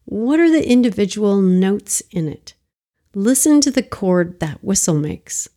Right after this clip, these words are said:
If you learn how to listen deeply to recordings and the sounds around you, you'll be a better listener when it's time to record yourself. I know, I know, it's not an easy thing to do, but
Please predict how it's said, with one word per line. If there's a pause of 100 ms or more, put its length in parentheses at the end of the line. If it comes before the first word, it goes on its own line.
(520)
If
you
learn
how
to
listen
deeply
to
recordings
and
the
sounds
around
you,
you'll
be
a
better
listener
when
it's
time (200)
to
record
yourself. (220)
I
know, (140)
I
know,
it's
not
an
easy
thing
to
do,
but